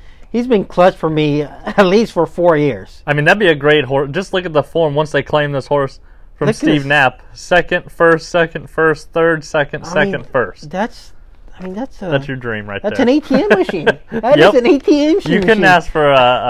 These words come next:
Speaker 2: a, a better horse to claim than Changing
Speaker 1: I mean,
Speaker 2: Karma.
Speaker 1: if I remember correctly, correctly, I think he won it. He's won a couple times at Santa Anita across town earlier in his career. I mean,
Speaker 2: <laughs>
Speaker 1: he's,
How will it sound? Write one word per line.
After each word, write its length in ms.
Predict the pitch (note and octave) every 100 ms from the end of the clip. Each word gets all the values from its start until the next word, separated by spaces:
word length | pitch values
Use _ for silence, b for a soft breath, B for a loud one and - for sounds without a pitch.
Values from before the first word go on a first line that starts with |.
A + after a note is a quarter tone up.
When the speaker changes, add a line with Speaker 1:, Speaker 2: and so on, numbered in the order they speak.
| A2+ A2 A2+ - -
Speaker 2:
a, 60 |
a 40 | A#2+
better 340 | A2+ C#3+ D3+
horse 260 | C3+ C#3 C3
to 80 | B2+
claim 260 | - A#2 G#2
than 120 | G2
Changing 220 | - A#2
Speaker 1:
I 60 | F#3
mean, 160 | G#3+
Speaker 2:
Karma. 240 | G#3 F#3+ G3
Speaker 1:
if 140 | F3
I 60 | G#3+
remember 260 | A#3 C#4
correctly, 340 | - A#3 G3 F#3 -
correctly, 580 | - F#3+ G3+ G#3 F3+ F3
I 180 | - F3+
think 200 | A#3 B3
he 120 | D#4
won 380 | C4+ D#3 D#3 A#3+
it. 220 | A#3 -
He's 180 | - F#3+
won 200 | E3+ G#3+
a 60 | D4+
couple 200 | A3 G#3+
times 220 | F#3+ G3
at 60 | F3
Santa 160 | E3+ C#3
Anita 240 | E3+ A3
across 320 | E3 E3 D3+
town 200 | E3+ D#3
earlier 300 | D#3 E3+ D#3
in 80 | C#3+
his 240 | C#3+ C3 - b b b
career. 360 | - D#3 F3+ E3
I 40 |
mean, 180 | C#3+ D3
Speaker 2:
<laughs> 80 | D#3+
Speaker 1:
he's, 240 | B3 -